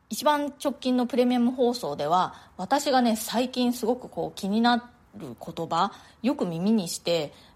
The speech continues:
まあ、これってなんか私へのメッセージかなって思う言葉があるというお話をしました。え、プレミアム放送のお申し込みは、えー、ウェブからがお得になってます。アプリ上でお申し込みするとね、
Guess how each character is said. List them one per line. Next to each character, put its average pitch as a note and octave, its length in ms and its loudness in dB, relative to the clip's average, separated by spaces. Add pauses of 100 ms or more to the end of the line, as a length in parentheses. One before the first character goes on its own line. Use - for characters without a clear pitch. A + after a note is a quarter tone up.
ま D#3 80 -14
あ、 - 60 -20
こ - 140 -12
れ F#3+ 100 0
っ - 20 -6
て G#3+ 280 0
な G#3+ 100 2
ん A3+ 120 2
か F3+ 140 0
私 G3 440 0
へ A3 80 6
の E3 220 -4
メ E3+ 140 0
ッ - 20 0
セ G3 200 0
ー - 20 0
ジ E3+ 120 -8
か E3+ 120 -4
な F#3 140 4
っ G3 140 -4
て - 80 -4
思 F#3 280 -2
う F3 200 -6
言 - 140 -4
葉 F3 120 2
が D3 160 -2
あ D#3+ 60 -2
る A#2+ 140 -8
と A3 180 2
い A#3 120 4
う A#3+ 180 4
お F#3+ 60 0
話 G#3+ 520 2
を F#3 160 2
し - 160 -4
ま G#3 80 0
し - 100 -6
た。 - 160 0 (320)
え、 F3+ 80 -16
プ - 140 -12
レ C#4+ 100 0
ミ E4+ 120 2
ア - 20 6
ム F4+ 100 0
放 F#4 180 4
送 F#3 240 2
の F3 400 0 (100)
お G#3 80 -2
申 G#3 160 2
し - 80 -8
込 G#3 100 -2
み F#3+ 140 0
は、 G3+ 320 4
え D#3 280 -16
ー、 - 20 -16
ウ D#3+ 40 -8
ェ F#3+ 100 2
ブ A#3 100 0
か E4 100 4
ら D#4+ 100 0
が - 340 -2
お - 40 -16
得 A3 260 -4
に A3 160 2
な A3 120 2
っ G#3+ 100 -12
て F#3+ 80 -8
ま A3+ 180 2
す。 - 220 -10 (420)
ア G#3 100 -10
プ D#4+ 100 -6
リ D#4+ 120 -2
上 D#4 240 0
で D4 120 2
お C#4 100 4
申 C#4+ 220 -2
し - 60 -14
込 C4+ 120 -4
み C#4 120 -2
す C#4 120 -8
る C#4+ 100 -6
と D#3 120 -8
ね、 D#3+ 200 -4